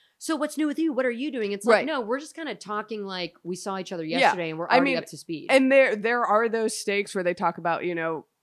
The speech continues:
Speaker 2: experiencing a moment and knowing that it's fleeting.
Speaker 1: Mm.
Speaker 2: Uh, and I, having that stake of, like, yeah, they think at this, like, in their heads, they still, they have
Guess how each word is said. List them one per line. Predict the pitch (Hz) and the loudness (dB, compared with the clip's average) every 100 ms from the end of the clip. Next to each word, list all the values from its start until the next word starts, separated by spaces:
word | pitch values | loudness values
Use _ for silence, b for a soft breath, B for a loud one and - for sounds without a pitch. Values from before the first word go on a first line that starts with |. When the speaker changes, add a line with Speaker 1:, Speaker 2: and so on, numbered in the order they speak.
| - | -8
Speaker 2:
experiencing | 185 - 190 175 175 180 - 165 160 | -6 -4 -2 0 -2 -4 -2 -2 -2
a | |
moment | 156 160 170 190 - | -2 -2 -2 -4 -4
and | 175 | -4
knowing | 165 160 156 170 175 - - | 0 0 0 -2 -4 -8 -10
that | 185 170 151 - | 0 2 0 -2
it's | 180 175 - | -8 -8 -12
fleeting. | 185 180 180 220 254 - | -6 -4 -2 -4 -6 -8
Speaker 1:
Mm. | 196 196 180 160 | -6 -4 -2 2
Speaker 2:
Uh, | 196 190 180 - - | 4 4 2 -2 4
and | 214 202 180 | 6 6 4
I, | 190 180 196 | 2 2 4
having | 196 190 190 | 2 2 2
that | 180 175 | 2 0
stake | - 180 165 175 | -4 -2 -2 -2
of, | 160 | -4
like, | 165 156 _ - | -4 -6 _ 0
yeah, | 285 | 2
they | 208 214 196 180 _ _ - | 4 4 4 2 _ _ -4
think | 175 185 - _ | -2 -4 -8 _
at | 165 - | -10 -8
this, | 165 - | -8 -4
like, | 190 170 - _ _ _ _ _ _ _ _ _ | 0 0 -2 _ _ _ _ _ _ _ _ _
in | - 214 214 | -8 -4 0
their | 208 208 | 0 0
heads, | 214 180 | 0 -2
they | 202 | -2
still, | 190 202 185 175 | -4 -2 0 0
they | 175 175 165 | -2 -4 -4
have | 180 165 | -2 -2